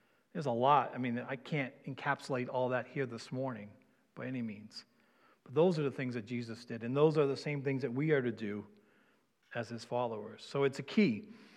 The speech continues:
It's a key that, and again, if you want to see how some of those things unfolded, here's an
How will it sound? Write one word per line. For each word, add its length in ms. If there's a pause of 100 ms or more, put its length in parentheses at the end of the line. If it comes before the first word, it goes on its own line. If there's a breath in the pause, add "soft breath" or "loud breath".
(260 loud breath)
It's 100
a 20
key 180
that, 120
and 80
again, 360 (320 loud breath)
if 60
you 80
want 200
to 80
see 360 (120)
how 300
some 220
of 80
those 220
things 260
unfolded, 760 (920 soft breath)
here's 220
an 120